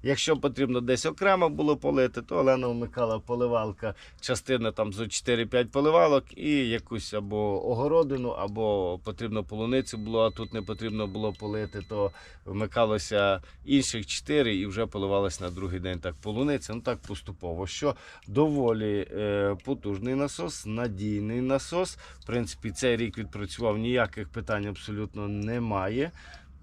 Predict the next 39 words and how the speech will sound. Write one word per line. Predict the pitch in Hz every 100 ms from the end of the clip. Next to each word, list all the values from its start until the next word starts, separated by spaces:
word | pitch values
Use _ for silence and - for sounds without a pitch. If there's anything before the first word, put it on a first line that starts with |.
| - - -
По | 117 123 123 123 123 120
цьому, | - 127 135 147
щоб | 135 139 123
сказати, | - 139 120 139 143 - 143
ну, | 123 151 170
такий | - 147 117
задоволений | 101 131 131 113 98 101
таким | - - 113
моментом, | 120 160 180 139
вже | 104 104
що | - 107
побачили, | 117 113 147 139 113 101
оте, | 98 120
що | 110 110
було | 104 113
там | 107 110
у |
нас | 107 101
ті | -
водограї, | 95 107 110 107 143 131
водолеї | 104 107 110 131 127 104
там | 107 98
стояли. | - 117 127 127 110 95 - - -
По-перше, | 107 127 117 - 117 104 101 98 101 101
ну, | 127 117
в | 104
бочці | 120 147 - - 110 95 - - -
вібрацію | 107 113 127 131 101 113 101
створювали | 123 127 117 113 107 104
ж | -
тут, | 117 101 -
е, | 104 101 101 101 101
ну, | 123 170
як | 120 -
чути, | - 214 113
що | 90 104
поливає | 87 101 113 120 98
такий, | - - 92
якби, | 87 90 95 90 90